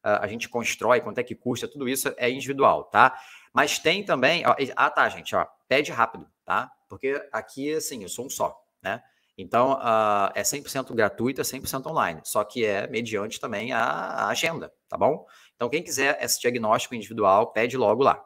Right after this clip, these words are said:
tá? Esse aqui é a nossa, a nossa... ó, esse daqui é a nossa,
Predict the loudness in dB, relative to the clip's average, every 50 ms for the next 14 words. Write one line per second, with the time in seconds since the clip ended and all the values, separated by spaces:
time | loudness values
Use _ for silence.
0 | _ _ _ 2 4 4 4 4 2 -4 -20 -20 _ _ -10 -8 -6 -4 0 2
1 | 2 4 4 2 2 2 2 2 2 2 0 -2 -6 _ _ _ -6 -2 -2 0
2 | 0 0 0 2 4 4 6 6 6 4 4 4 2 0 -2 -6 -10 -18 _ _
3 | _ -20 _ _ _ _ _ _ _ _ _ _ _ _ _ _ _ _ _ _
4 | _ _ _ _ _ _ _ _ _ _ _ _ _ -6 -2 -2 -2 -2 -2 -4
5 | -2 -2 -2 -4 -2 0 0 2 2 0 -2 -8 _ _ _ -4 -2 0 0 -2
6 | -2 -2 -2 -2 -2 -4 -4 -4 -2 -2 -2 -2 -2 -6 -10